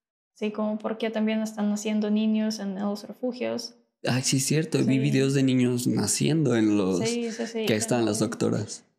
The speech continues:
Speaker 1: Sí, y hay muchos niños que necesitan, o sea, un trato especial o algo así, ¿sabes? Y a veces nacen débiles o algo así.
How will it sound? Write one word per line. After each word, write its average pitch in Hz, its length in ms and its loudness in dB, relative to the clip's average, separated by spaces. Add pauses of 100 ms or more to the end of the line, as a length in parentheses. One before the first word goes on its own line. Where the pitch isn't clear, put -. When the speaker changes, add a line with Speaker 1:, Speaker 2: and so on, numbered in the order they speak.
(100)
Speaker 1:
Sí, 226 80 -2
y 214 260 -2
hay 220 260 -2
muchos 220 380 -6
niños 220 280 -2
que 202 120 -8
necesitan, 208 680 -6
o - 40 -8
sea, 202 200 -8
un 208 100 -2
trato 208 320 -6
especial 214 760 -6
o 208 80 -4
algo 214 200 -6
así, 214 240 -8
¿sabes? 214 380 -6
Y 214 60 -6
a 208 80 -2
veces 208 360 -8
nacen 208 560 -6 (600)
débiles 214 760 -4
o - 60 -8
algo - 240 -8
así. 226 260 -12